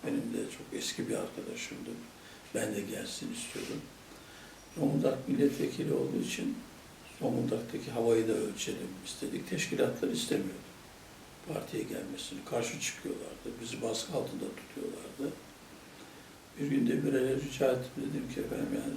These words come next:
teşkilatlar gelse de sizi dinlerler. Bizi orada rahatsız ediyorlar. Siz onlarla bir konuşsanız." dedim. O da işte bir gün verdi. Biz de teşkilatları çağırdık. İlçe başkanlarımızı, il başkanımızı.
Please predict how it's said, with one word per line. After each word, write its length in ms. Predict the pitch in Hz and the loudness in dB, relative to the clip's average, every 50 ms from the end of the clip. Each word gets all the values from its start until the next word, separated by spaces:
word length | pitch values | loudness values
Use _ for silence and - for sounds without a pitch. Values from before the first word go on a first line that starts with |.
| - - | -2 -2
teşkilatlar 600 | - - - - - 127 123 117 - - - - 117 120 | 0 0 0 -2 -2 -2 -2 -4 -2 -2 -2 -2 0 0
gelse 320 | 127 117 110 - - - | -2 -2 -2 0 0 0
de 140 | - 120 - | 0 0 0
sizi 320 | - - - - 113 113 110 - - | -2 -2 -2 0 0 0 0 0 0
dinlerler. 560 | - - - - - - - - - - - - - - - - - - - - - | 0 2 2 4 4 4 4 2 0 0 -2 -6 -10 -12 -12 -12 -12 -12 -12 -10 -6
Bizi 100 | - 110 | 0 2
orada 320 | 110 110 110 120 113 110 107 | 2 2 2 2 2 2 4
rahatsız 340 | 107 107 104 - - - | 4 2 2 2 2 4
ediyorlar. 480 | 131 127 131 - - - - - - - - - | 4 4 4 4 2 0 0 -2 -4 -6 -8 -8
Siz 240 | - - - - - | -8 -8 -4 0 2
onlarla 400 | 123 120 - - 113 110 - - - - | 2 2 2 2 0 0 0 0 0 0
bir 60 | - - | 4 8
konuşsanız." 640 | 147 139 139 - - - - - 95 - - - - - - - - - - - - - - - - - - - - - - - - - - - - - - - | 10 10 10 10 8 6 2 2 2 0 -2 -4 -6 -10 -12 -12 -14 -14 -14 -14 -14 -14 -14 -14 -14 -14 -14 -14 -14 -14 -14 -14 -14 -14 -14 -14 -14 -14 -8 -4
dedim. 260 | - - - 143 - - - - - - - - - - - - - - | -2 0 2 2 0 0 -2 -8 -10 -12 -12 -12 -12 -12 -12 -10 -2 0
O 100 | 156 - | 2 4
da 140 | - - - 277 277 | 4 4 6 6 4
işte 180 | - - - - - - | 4 2 -2 -4 -4 -4
bir 120 | 147 135 156 170 | -2 4 6 6
gün 180 | 180 156 139 127 | 8 8 8 6
verdi. 200 | 117 101 - - - - | 6 4 2 -2 -2 -2
Biz 100 | 156 151 | -2 -2
de 60 | 143 | 2
teşkilatları 760 | - - - - - - - - - - - - 143 - - | 4 6 6 6 6 2 -2 -4 -4 -4 -4 -4 -4 -2 -2
çağırdık. 480 | - - 240 - - - - - - - - - | 0 0 2 2 2 0 0 -4 -8 -10 -8 -4
İlçe 260 | - 120 117 - 113 107 101 95 | -2 0 0 0 0 0 -2 -2
başkanlarımızı, 680 | - - - - - - - - - 95 - - 98 | -4 -6 -6 -6 -4 -4 -4 -6 -6 -8 -8 -8 -8
il 220 | - - - - - | -8 -8 -8 -8 -8
başkanımızı. 640 | - - - - - - - - 120 - - 135 | -8 -8 -10 -10 -10 -10 -10 -10 -8 -6 -6 -6